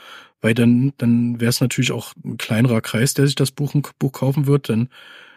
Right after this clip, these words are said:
keiner, der jetzt wirklich nicht unbedingt direkter Stahlfan ist, würde sich, wenn er sich jetzt das Buch gekauft hat, das in ein paar Jahren nochmal kaufen,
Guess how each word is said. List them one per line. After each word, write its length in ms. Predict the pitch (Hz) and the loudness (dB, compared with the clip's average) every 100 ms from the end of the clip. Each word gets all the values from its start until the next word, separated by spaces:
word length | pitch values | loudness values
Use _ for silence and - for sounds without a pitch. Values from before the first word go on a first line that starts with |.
| _ _ _ _ - | _ _ _ _ -8
keiner, 380 | - 110 135 | 0 4 4
der 100 | 120 | 4
jetzt 200 | 117 120 | 2 0
wirklich 400 | 123 117 120 - | -4 -2 -2 0
nicht 260 | 135 123 127 | 0 2 2
unbedingt 320 | 123 120 117 | 2 0 0
direkter 320 | 117 110 - | -4 -4 -4
Stahlfan 440 | 110 - 107 - 117 | -4 -2 -2 0 0
ist, 200 | 117 - | -2 -2
würde 200 | 113 117 | 0 0
sich, 220 | 117 - | 0 0
wenn 100 | 117 | 0
er 120 | 110 | 0
sich 180 | 107 - | -2 -2
jetzt 200 | 113 - | -2 0
das 120 | 120 | 0
Buch 160 | - 127 | -2 -8
gekauft 380 | 127 - 113 - | -8 -6 -2 -2
hat, 100 | - | 0
das 140 | 110 | 0
in 80 | 113 | -2
ein 40 | |
paar 160 | - 110 | -2 0
Jahren 120 | 117 | 2
nochmal 320 | 110 107 104 127 | 0 -2 -2 0
kaufen, 320 | 139 135 | 0 2